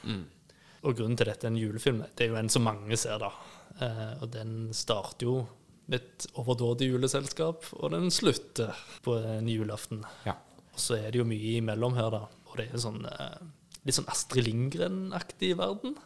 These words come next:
Speaker 2: Vil du si det?
Speaker 1: Ja, det synes jeg ikke er så dumt.
Speaker 2: Og så er det jo, eh,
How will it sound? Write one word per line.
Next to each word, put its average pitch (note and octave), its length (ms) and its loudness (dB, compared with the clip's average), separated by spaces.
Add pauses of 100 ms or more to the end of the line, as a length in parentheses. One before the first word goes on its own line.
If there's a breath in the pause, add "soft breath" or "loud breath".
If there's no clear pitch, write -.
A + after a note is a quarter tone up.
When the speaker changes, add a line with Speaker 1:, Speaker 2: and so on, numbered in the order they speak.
(680 soft breath)
Speaker 2:
Vil B2+ 100 2
du B2 60 6
si B2 180 6
det? C3+ 180 8 (720 loud breath)
Speaker 1:
Ja, A2+ 340 10 (880 loud breath)
det C3+ 140 2
synes F3+ 200 2
jeg E3 100 2
ikke D#3 140 0
er - 20 2
så C#3 140 0
dumt. G#2+ 500 2 (160)
Speaker 2:
Og C#3+ 100 0
så - 400 2
er A2 160 -2
det A#2+ 120 4
jo, A2+ 320 -2
eh, A2 280 -6